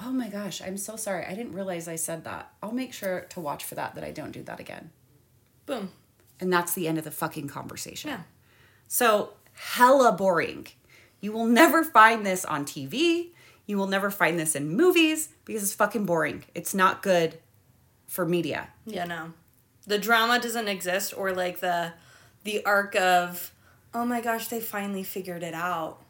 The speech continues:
Speaker 1: No. They're,
Speaker 2: Yeah.
Speaker 1: they just already figured it out.
Speaker 2: Yeah.
Speaker 1: It's fucking boring.
Speaker 2: Yeah.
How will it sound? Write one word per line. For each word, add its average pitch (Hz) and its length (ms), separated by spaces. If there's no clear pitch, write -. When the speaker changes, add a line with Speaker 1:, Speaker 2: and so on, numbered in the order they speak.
Speaker 1:
No. 160 320
They're, 196 160
Speaker 2:
Yeah. - 120
Speaker 1:
they 180 160
just 180 200
already 175 320
figured 156 400
it 139 120
out. - 120
Speaker 2:
Yeah. 240 300
Speaker 1:
It's - 140
fucking 170 320
boring. 135 420
Speaker 2:
Yeah. - 160